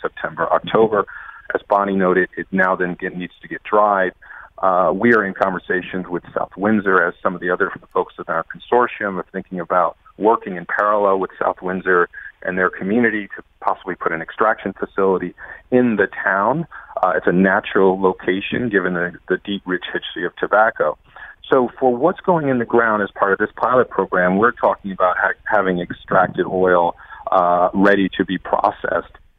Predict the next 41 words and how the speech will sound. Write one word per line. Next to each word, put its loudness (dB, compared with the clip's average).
um, -2
in, 4
in 2
the 2
first 0
quarter 2
of -2
twenty -2
twenty. -4
So 2
in 0
parallel 4
to -6
that, -2
we -8
are 0
also 0
partnering, 0
uh, 2
and, -2
and -4
getting 2
other 2
fully -6
traceable -8
C -4
B -8
D, -12
uh, -6
mostly 0
from 0
Kentucky -6
right 0
now, 2
because -6
Kentucky -2
has 0
such -4
a 2
long, 2
deep, -10